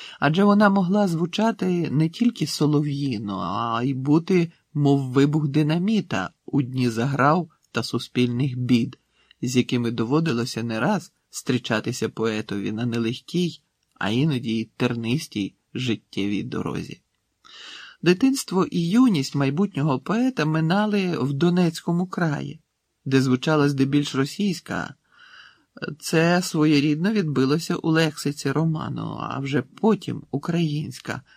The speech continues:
молдавська, грецька та інші мови. Але там найдзвінкіше лунала пісня українська. Багато пісень знала і співала мати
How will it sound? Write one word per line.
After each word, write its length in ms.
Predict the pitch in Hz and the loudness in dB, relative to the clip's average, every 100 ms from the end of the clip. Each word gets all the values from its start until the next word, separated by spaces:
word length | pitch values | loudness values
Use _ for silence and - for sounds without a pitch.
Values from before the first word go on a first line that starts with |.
| _ | _
молдавська, 720 | 131 123 120 139 151 165 - | 0 0 2 2 2 0 -4
грецька 540 | 120 131 127 160 - 113 | -2 0 0 0 -2 -4
та 100 | 110 | -2
інші 420 | 123 160 147 107 | 0 0 0 -4
мови. 380 | 113 123 95 - _ _ _ _ | -4 -4 -6 -10 _ _ _ _
Але 260 | - 123 135 | -6 -2 -2
там 320 | 185 226 226 _ _ _ _ _ | 0 -2 -2 _ _ _ _ _
найдзвінкіше 920 | 135 151 151 139 139 131 - 240 - 196 | 0 4 4 4 0 0 0 0 0 -2
лунала 680 | 135 123 131 185 180 175 _ _ _ _ | -2 0 0 2 0 -4 _ _ _ _
пісня 500 | - 135 127 - 117 - | 0 0 0 -8 -8 -6
українська. 840 | 143 - 127 113 127 - - - _ _ _ _ - | -8 -4 -4 -6 -10 -12 -14 -16 _ _ _ _ -4
Багато 380 | 131 127 123 | 2 2 2
пісень 440 | 131 131 - 165 156 | -2 -2 -2 -2 0
знала 380 | 127 123 135 147 | 0 0 2 0
і 80 | |
співала 580 | 139 - 117 117 127 127 147 - _ | -2 -6 -4 0 2 0 -2 -20 _
мати 500 | 165 170 139 - 101 | -4 0 0 -2 -10